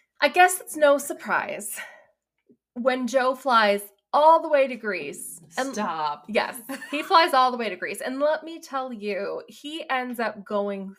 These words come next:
Speaker 1: through hell trying to find Theros. He leaves no stone unturned, and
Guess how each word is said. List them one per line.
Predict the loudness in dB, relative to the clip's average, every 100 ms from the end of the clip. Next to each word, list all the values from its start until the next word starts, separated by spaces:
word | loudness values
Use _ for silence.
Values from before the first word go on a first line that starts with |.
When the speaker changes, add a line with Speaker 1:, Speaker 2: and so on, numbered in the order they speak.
| _
Speaker 1:
through | -6 -6 -8 -12 _ _
hell | -8 -2 2 2 0 -4 -6 -10 _
trying | -6 -2 0 -2 -8
to | -10
find | -6 -4 -4 -8 -14 -20 _ _ _
Theros. | -6 -6 -6 -12 -18 -20 -20 _ _ -20 _ _ _
He | -16 -12 -10 -8 -8 -10 -10
leaves | -8 -6 -6 -6 -8
no | -6 -4 -4
stone | -8 -8 -6 -6 -8
unturned, | -8 -6 -8 -10 -10 -8 -10 -8
and | -6 -6